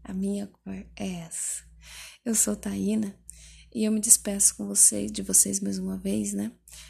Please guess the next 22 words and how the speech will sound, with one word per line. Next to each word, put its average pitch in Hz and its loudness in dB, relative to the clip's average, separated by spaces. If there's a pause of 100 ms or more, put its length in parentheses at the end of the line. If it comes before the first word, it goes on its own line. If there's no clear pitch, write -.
(160)
Em 202 -2
busca 196 0
do 196 -4
autoconhecimento. 196 0 (560)
E 214 0
eu 220 2
espero 214 2
ter 208 -4
ajudado 208 -4 (680)
alguém 196 -4 (720)
a 208 -8
refletir 220 -4
e 220 0
ver 202 -2 (500)
qual 226 0
que - -4
é 220 2
a 220 -2
cor 202 -6
do 202 -2
seu 214 0
prisma. 185 -8